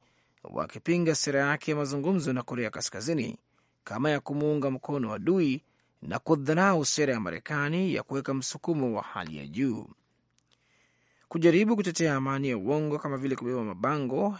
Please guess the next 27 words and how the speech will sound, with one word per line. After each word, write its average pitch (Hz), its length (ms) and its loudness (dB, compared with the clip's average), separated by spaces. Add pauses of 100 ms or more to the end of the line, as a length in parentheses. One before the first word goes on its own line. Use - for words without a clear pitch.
yakisema 135 480 -4
hakuna 120 360 -4
vita 165 360 -4
huko 139 300 -10
Korea, 135 440 -2 (640)
Rais 98 320 -2
Moon 151 240 0
sasa 170 600 -2 (320)
anashiriki 165 840 -4 (280)
kama 147 280 0
mshiriki 135 580 -4
wa 151 80 2
uhalifu 165 760 -4
dhidi 139 300 -2
ya 113 60 -2
ubinadamu 123 580 0 (360)
kwa - 120 -14
kuruhusu 151 540 -2
silaha 135 440 -2
za 107 140 -8
nyuklia 147 500 -4 (340)
za - 300 -8
Kim 190 440 0
Jong-un, 151 680 -4 (420)
alieleza 120 760 2
Kim 160 400 -2
Suk-woo, 147 840 -2